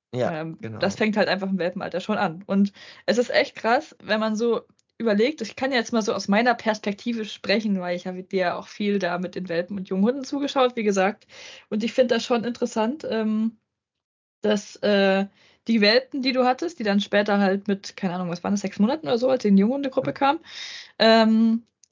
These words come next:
Speaker 2: man hat einen ganz dollen Unterschied gesehen, ob die, äh, Welpen schon als Welpenalter quasi mit bei dir im Training waren und dann in die Pubertät kamen. Oder es war ja auch so, dass manchmal einfach von extern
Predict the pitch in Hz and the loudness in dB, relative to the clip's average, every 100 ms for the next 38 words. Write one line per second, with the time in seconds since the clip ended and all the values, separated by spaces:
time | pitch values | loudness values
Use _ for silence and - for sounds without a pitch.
0 | _ _ - 226 - 240 247 392 262 285 | _ _ 2 2 2 0 0 0 2 2
1 | 277 320 302 269 208 202 185 190 226 320 | 0 -2 -2 -2 -4 -4 0 0 0 -4
2 | - 226 - 214 220 220 220 196 196 190 | -6 -8 -6 -4 -2 0 0 0 2 0
3 | - 196 202 233 220 - 214 170 196 190 | -2 0 2 2 -2 -2 -2 -2 0 2
4 | 208 233 196 220 233 240 226 226 226 240 | 0 -2 -4 -4 -4 -2 2 2 2 0
5 | 240 - 240 - 208 214 202 202 214 233 | 0 0 -2 0 -2 0 2 2 2 2
6 | 254 254 247 269 208 202 220 233 240 254 | 2 4 4 4 2 2 2 0 -2 0
7 | 254 254 277 269 277 294 247 262 269 226 | 0 2 -2 -2 0 0 2 2 4 2
8 | - 233 220 202 - 226 208 220 220 202 | 2 2 2 0 -2 -2 -2 -2 -2 -2
9 | 196 202 196 202 196 247 - 214 214 233 | 0 0 0 0 0 0 0 2 2 0